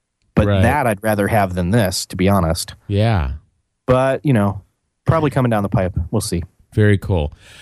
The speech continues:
Speaker 2: Well, hey, I got an, uh, an email just this morning from Jason Heilman, and he says, "Hey, guys, have you ever heard about this? Uh, blast off network dot com.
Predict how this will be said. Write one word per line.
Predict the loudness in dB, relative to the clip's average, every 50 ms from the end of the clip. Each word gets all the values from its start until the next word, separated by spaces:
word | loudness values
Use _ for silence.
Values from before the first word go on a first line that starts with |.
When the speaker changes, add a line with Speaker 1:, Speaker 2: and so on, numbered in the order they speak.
| -20 -18 -4
Speaker 2:
Well, | 0 2 2
hey, | 4 4 4 2 2
I | 0 -2
got | 0 0 0 2
an, | 2 0 0 -2 -2
uh, | -2 0 2 2 2 2 0 0 -2
an | -2 0 0 2
email | 2 2 2 2 2 0
just | 0 0 0 0 0 -2 -4 -2
this | -2 -2 0 2
morning | 0 0 2 2 2 0 0 -2
from | -2 0 0 2 2 2 2
Jason | 0 0 0 0 0 0 0 -2 0 0
Heilman, | 0 0 0 0 0 0 0 0 0 -2 -4 -4
and | -2 -2 0 0 0
he | 0 0
says, | -2 0 0 0 0 2
"Hey, | 0 0
guys, | 0 0 0 2 2
have | 0 0
you | 0
ever | 0 0 2 2
heard | 2 2 2
about | 2 0 0 0 0
this? | 0 2 2 2 0 0 0 0
Uh, | 2 2 0
blast | 0 0 0 0 2 0 0 0 0
off | 0 0 0 0 0
network | 0 -2 0 0 0 -2 -2 0
dot | 0 -2 -2 -2 -4
com. | -4 -2 0 0 0 -2 -4 -6